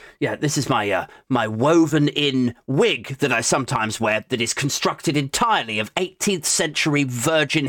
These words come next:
hair, and I carry it around in a gold plate, and it is transported by my three most trusted butlers." Right, okay, I mean, this is exactly what I'm talking about. You look out of touch and weird. You throw half a billy into the mix on P R management fees,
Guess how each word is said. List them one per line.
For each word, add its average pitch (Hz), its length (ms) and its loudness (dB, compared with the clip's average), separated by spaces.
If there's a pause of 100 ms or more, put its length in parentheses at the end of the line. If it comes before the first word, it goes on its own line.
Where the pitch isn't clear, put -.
hair, 131 340 -2 (240)
and 117 140 0
I 117 80 2
carry 160 400 0
it 131 80 0
around 131 320 0
in 123 80 -2
a 113 80 -2
gold 202 380 2
plate, 151 360 -2 (280)
and 120 120 -2
it 117 140 -4
is 113 240 -2 (220)
transported 165 720 0
by 131 140 0
my 131 180 0
three 233 340 0
most 180 300 2
trusted 160 500 -2
butlers." 120 400 -2
Right, 123 260 -2
okay, 110 320 -2
I 104 60 -2
mean, 127 140 2
this 151 180 0
is 135 100 0
exactly 143 460 -2
what 127 140 0
I'm 117 100 -2
talking 123 320 -2
about. 110 240 -2 (800)
You 135 140 2
look 143 100 2
out 156 220 0
of 147 80 -8
touch - 340 -4
and 127 160 0
weird. 110 220 0 (180)
You 151 140 2
throw 170 240 2
half 165 320 2
a 160 60 0
billy 147 460 -2 (200)
into 135 240 0
the 131 80 0
mix 123 400 -2 (200)
on 135 200 0
P 175 260 0
R 156 180 4
management 143 500 -2
fees, 110 340 -2